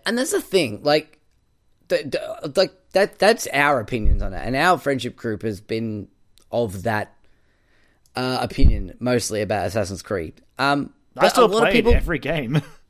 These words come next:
Speaker 1: Well, that's it. Like, you know, but a lot of people fucking love this franchise, and a,
Speaker 2: Yeah.
Speaker 1: a lot of people love the lore and they love different aspects of it. They love the gameplay. They love these characters that they're going to, to hang out with.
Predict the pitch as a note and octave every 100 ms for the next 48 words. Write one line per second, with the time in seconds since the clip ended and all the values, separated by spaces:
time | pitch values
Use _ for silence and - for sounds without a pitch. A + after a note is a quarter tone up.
0 | _ D#3+ E3 F#3 E3 G#3 - C#3+ D3+ E3+
1 | D3+ F3+ E3+ F3 G3+ G#3+ F#3+ F3+ - F3
2 | - G3+ B2+ F#2+ F#2+ C#3+ B2 A2 A#2 -
3 | B2 B2 A#2+ E2 E2+ - A2+ A2 A#2+ C#3+
4 | A#2+ D3+ F3 F3+ E3+ D#3 - - - -
5 | B2 B2+ C#3 D3 C3 D3 C#3 E3+ D3+ B2+
6 | A2+ A#2+ A#2+ C3+ D#3 C#3+ - _ _ _
7 | C3+ A#2 D3 C3+ C#3+ - D3 C#3+ A2+ A2+
8 | A2+ A2+ C#3 C#3 D3+ C#3 D3+ E3+ D#3+ B2+
9 | A2+ G2+ G#2 G#2 C3 D#3+ C3 C#3+ B2+ B2
10 | C#3 D3+ E3+ C3+ G2+ G#2+ G#2+ G#2 G#2 G2+
11 | F#2+ - - G2+ G2+ G#2+ F2+ G#2